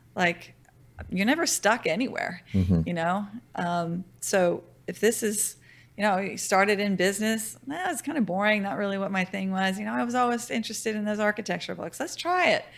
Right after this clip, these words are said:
Speaker 1: What's the worst that can happen?" Um, and so pushing yourself to keep trying new things. Um, leave Louisiana, move to San Francisco, leave San Francisco,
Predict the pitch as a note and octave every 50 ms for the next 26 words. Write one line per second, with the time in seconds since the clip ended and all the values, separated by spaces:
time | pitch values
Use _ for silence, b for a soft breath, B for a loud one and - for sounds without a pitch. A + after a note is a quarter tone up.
0 | B B B B B _ - G#3 B3+ - D4 C#4 B3 A#3+ C4 - - A#3 A3 G#3
1 | G3+ G3+ G#3 G#3 E3+ D#3 B B B B B B B B B B B _ _ -
2 | F#3 F3+ F3+ F#3 F3+ F3 F3+ A3 - - _ _ G3 G3 F#3+ F#3+ - - A3+ G3
3 | F#3 F#3 F#3 F#3 - - - - _ - - - _ _ _ _ _ _ _ _
4 | _ - C#4 D4 C4+ - B3+ A#3+ A3 G3+ G#3+ - G#3 F#3+ F#3 F#3 F3+ - - -
5 | - _ _ _ _ - - - F3+ F3 E3 D#3+ - - _ _ - - A3 G#3+
6 | G#3 - - - - - F#3 F3 F3+ F3+ F3+ F#3 F#3+ F#3 F#3+ F#3 E3+ F3+ - E3+
7 | F3+ F3+ F#3 F#3 F#3 F#3 - F#3 F3+ F3+ F3 F3 F3 F3 F3+ F3 - - B B
8 | B B B B B _ - F3+ F3 E3+ E3+ E3+ F3 F#3 - A3 F3+ F#3 G3 G3+
9 | G3 G3 G3+ G#3 G3+ G3+ G#3+ G#3 A3+ A#3 G3 F3 E3+ F3 F3 - F3+ F3 - F#3
10 | F3+ F#3 F#3 - F#3 F#3 - - - - - - - - - E3 F3 F3 - G3+
11 | F#3+ F#3+ G3 G3 - - C4 - - - F#3 - - - -